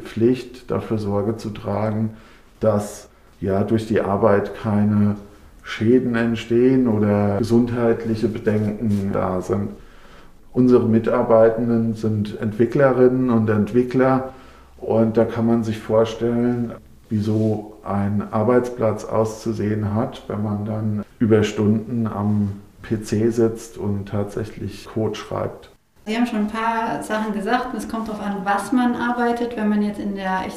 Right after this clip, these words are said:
Speaker 2: sag mal, I-T-Branche ist, dann kann man ja gut in mobile Arbeit gehen. Allerdings Entwickler, die brauchen dann vielleicht noch ein bisschen mehr als nur einen Laptop.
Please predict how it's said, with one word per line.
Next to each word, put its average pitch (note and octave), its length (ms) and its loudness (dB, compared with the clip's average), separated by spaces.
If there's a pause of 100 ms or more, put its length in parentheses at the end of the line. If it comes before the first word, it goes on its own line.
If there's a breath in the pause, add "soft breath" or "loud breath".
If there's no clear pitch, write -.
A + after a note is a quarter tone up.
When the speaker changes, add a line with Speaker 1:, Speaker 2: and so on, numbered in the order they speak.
(100)
Speaker 2:
sag G3 220 -8
mal, F#3+ 180 -8
I-T-Branche A3+ 680 -4
ist, A#3 300 -4
dann G3+ 400 0 (400)
kann G3+ 200 -6
man G#3+ 200 -2
ja G3+ 160 0
gut G#3+ 320 -8
in G#3 200 -2
mobile G3 420 -4
Arbeit F#3+ 420 -6
gehen. B3+ 480 4 (480 loud breath)
Allerdings G#3 420 -2
Entwickler, G#3 480 -4
die G3+ 80 -4
brauchen G3+ 340 0
dann G#3 140 4
vielleicht G3+ 380 -2
noch F#3+ 120 0
ein G#3 120 0
bisschen G3+ 320 -4
mehr A3 200 0
als A3 180 -4
nur A3 120 0
einen G#3+ 100 2
Laptop. A#3+ 440 0